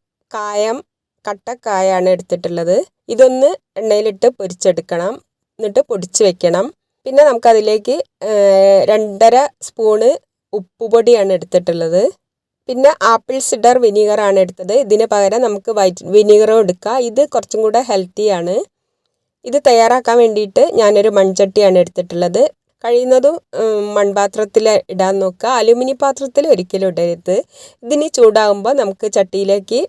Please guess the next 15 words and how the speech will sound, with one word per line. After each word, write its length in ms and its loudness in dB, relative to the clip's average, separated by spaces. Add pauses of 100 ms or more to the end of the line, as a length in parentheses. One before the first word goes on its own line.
(1080)
ഉലുവയാണ് 500 0
ഇട്ട് 200 -6
കൊടുത്തിട്ടുള്ളത്. 720 -2 (140)
ഉലുവ 280 4 (120)
ഒന്ന് 280 0
വറുത്തെടുക്കുകയാണ് 840 -4
വേണ്ടത്. 420 -4 (180)
അതിന് 280 -4
ശേഷം 380 -2
നമുക്ക് 280 -6
പൊടിച്ച് 460 -8
വെക്കണം. 420 -6 (2000)
ഇപ്പോൾ 220 2
ഉലുവയൊക്കെ 480 4
ആയിട്ടുണ്ട്. 540 -2